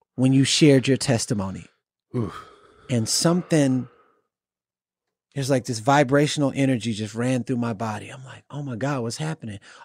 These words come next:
Speaker 1: All, even celebrities were reaching out. "How did you do that?"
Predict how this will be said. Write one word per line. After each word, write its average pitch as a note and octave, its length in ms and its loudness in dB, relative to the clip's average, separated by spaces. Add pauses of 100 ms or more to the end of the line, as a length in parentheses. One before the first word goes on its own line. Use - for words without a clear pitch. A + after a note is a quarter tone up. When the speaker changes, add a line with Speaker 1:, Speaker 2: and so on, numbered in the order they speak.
Speaker 1:
All, E3+ 320 4
even G3 280 2
celebrities F#3 680 4
were E3+ 100 4
reaching E3 400 0
out. D3+ 300 -2
"How C#3 240 -2
did B2 200 -2
you B2 120 -2
do B2+ 180 -2
that?" G#2 320 -10